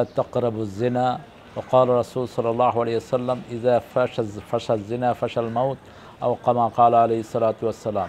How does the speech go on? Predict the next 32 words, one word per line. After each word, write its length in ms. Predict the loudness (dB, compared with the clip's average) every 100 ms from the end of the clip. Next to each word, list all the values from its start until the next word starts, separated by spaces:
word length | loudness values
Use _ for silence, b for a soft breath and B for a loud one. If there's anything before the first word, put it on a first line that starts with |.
| -6
প্রিয় 140 | -4 -2
ভাই 160 | 0
এবং 260 | 0 -2 -2
বোনেরা, 320 | -2 0 0
আল্লাহর 240 | 0 -2 -6
শুকরিয়া 300 | -10 -2 0
আদায় 180 | 2 0
করছি। 320 | -4 -6 -4
আলহামদুলিল্লাহ, 720 | -4 -4 -6 -4 -4 -2 -4 -6 B B B B B
আল্লাহ 160 | 2 2
জাল্লা 240 | 4 2
শানুহু 420 | 2 2 2 0 -2
আমাদেরকে 600 | -2 -4 -4 -4 -4 -6 -12
বাঁচিয়ে 420 | 0 0 2 0 0
রেখেছেন। 720 | 0 -4 -8 -10 -12 -16 -20 -20 -10
অনেক 380 | -6 -4 -4 -4
বিপদ 300 | -2 -2 -4
মুসিবত 340 | -10 -6 -8 -8
থেকে 200 | -6 -6
হেফাজত 300 | -4 -6 -6 -4
করেছেন। 340 | -4 -4 -8 -12 -16 B B B B
সেজন্য 420 | -6 -2 -2 -2
সেজদায় 440 | -2 -4 0 2 2
পড়ে 440 | 2 2 2 0 -4
শুকরিয়া 400 | -10 -6 2 2
আদায় 200 | 2 0
করলে 320 | -2 0 2
আল্লাহ 180 | 2 -2
শুকরিয়া 280 | -6 -4 -4
শেষ 320 | -2 -6 -4
হবে 140 | -6
না। 100 | -6